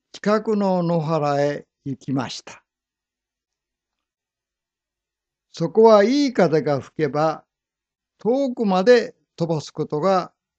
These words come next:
できたのです。こんもりと土地が盛り上がっているいつものお気に入りの場所へ行って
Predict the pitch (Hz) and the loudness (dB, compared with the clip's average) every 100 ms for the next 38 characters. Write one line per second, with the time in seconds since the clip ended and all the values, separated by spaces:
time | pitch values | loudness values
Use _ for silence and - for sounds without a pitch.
0 | _ - 160 - 160 131 120 - - _ | _ -8 -8 -4 -4 -4 -8 -14 -20 _
1 | _ _ _ _ _ _ _ _ _ _ | _ _ _ _ _ _ _ _ _ _
2 | _ _ _ _ _ _ _ _ _ - | _ _ _ _ _ _ _ _ _ -8
3 | 202 240 277 269 254 226 196 - 247 233 | 0 2 2 2 4 4 0 4 4 4
4 | - _ _ 170 175 180 180 185 156 156 | -6 _ _ -8 -6 -2 2 2 2 0
5 | 165 180 175 170 156 - - 156 143 143 | 0 0 0 0 -2 -6 -8 -6 -4 -6
6 | 143 - _ _ _ _ _ - 214 254 | -8 -12 _ _ _ _ _ -8 -2 -2
7 | - 185 170 147 175 247 233 202 160 160 | -4 -4 -2 0 4 6 6 4 -4 -8
8 | - 220 247 269 277 262 247 214 220 202 | -6 -4 0 2 2 2 2 2 2 2
9 | 185 165 185 165 160 151 143 _ - 202 | 2 0 0 0 2 0 -6 _ 2 4
10 | 202 | 4